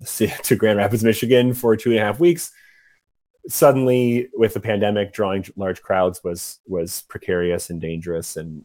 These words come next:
and it plunged us into this huge unknown. So the whole thing just, like, hit a hard stop, paused. Uh, at that time, I felt like this is a good chance for me to look for something else to do. So I took a different position, um, with a design, uh,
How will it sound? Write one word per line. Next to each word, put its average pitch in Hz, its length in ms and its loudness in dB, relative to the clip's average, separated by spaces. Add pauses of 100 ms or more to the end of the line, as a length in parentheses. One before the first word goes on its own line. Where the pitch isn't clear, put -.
and 78 360 -14
it - 140 -18 (300)
plunged 98 260 2
us 95 140 0
into 90 120 0
this 82 200 -6
huge 82 180 -6
unknown. 82 420 -6 (200)
So 151 160 6
the 147 80 8
whole 180 160 8
thing 151 180 6
just, 127 180 4
like, 101 220 4 (240)
hit 113 180 4
a 98 40 6
hard 92 260 2
stop, 80 420 0
paused. 80 540 -4 (520)
Uh, 87 280 2 (100)
at 101 100 -2
that 135 160 6
time, 120 300 2
I 101 120 0
felt 110 220 4
like 92 280 0
this 104 160 -2
is 95 100 -6
a 98 60 2
good 90 240 -4
chance 87 280 -8
for - 140 -8
me 82 220 -6
to 76 160 -6 (160)
look 80 260 -10
for 78 300 -8
something 78 320 -12
else 78 280 -10
to - 100 -12
do. 98 360 -2 (460)
So 107 220 6
I 101 100 4
took - 180 2
a 110 40 2
different 98 260 -2
position, 87 760 -4
um, 76 340 -6
with 87 180 -6
a 85 40 -6
design, 85 680 -6 (580)
uh, 78 400 -4